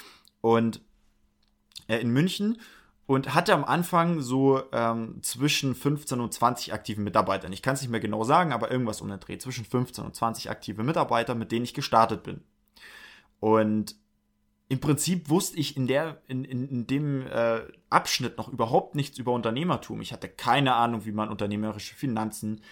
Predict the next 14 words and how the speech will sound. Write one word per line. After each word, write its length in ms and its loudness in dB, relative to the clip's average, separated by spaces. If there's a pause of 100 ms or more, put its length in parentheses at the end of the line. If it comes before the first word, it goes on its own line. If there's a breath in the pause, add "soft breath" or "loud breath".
(300 loud breath)
ähm, 200 -4
plant. 340 2
Ich 140 -8
hatte 180 -6
keine 380 0
Ahnung, 320 0
wie 80 -6
man 200 2
Mitarbeiter 540 2
einstellt. 520 -2
Ich 140 -10
hatte 220 -4
keine 440 -2
Ahnung, 360 -2